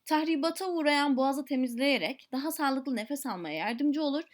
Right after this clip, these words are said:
Bununla birlikte artan iltihabı tek seferde atmanızı sağlar. Ayrıca mikrop, mikrop ve bakterilerin birikmesine izin vermez.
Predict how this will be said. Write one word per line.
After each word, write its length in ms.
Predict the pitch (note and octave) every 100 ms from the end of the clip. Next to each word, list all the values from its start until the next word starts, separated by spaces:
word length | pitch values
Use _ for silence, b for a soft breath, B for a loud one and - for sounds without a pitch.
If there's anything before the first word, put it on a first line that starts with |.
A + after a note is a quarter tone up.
| B B -
Bununla 340 | F#4 F4+ B3
birlikte 400 | A#3 F#3+ - F#3
artan 440 | - F4 F4 D4+
iltihabı 580 | C4 A#3 B3+ F3+ A3+ F#4
tek 180 | - F#4+
seferde 420 | D4 C#4 C#4+ E4+
atmanızı 480 | D#4 D4 D4+ C#4+ C4+
sağlar. 460 | C4 G3 C3+ G#3+ - - B B B B -
Ayrıca 360 | F#4 F#4+ E4
mikrop, 360 | E4 D4+ F#4 -
mikrop 420 | C4 B3 F#4 -
ve 120 | D#4+
bakterilerin 560 | C4+ C4 D4 C4+ D4 D4+
birikmesine 500 | C4 A#3+ C4 D#4+ E4+
izin 320 | C4 C4+ C4
vermez. 580 | B3 A3+ F3 A3 -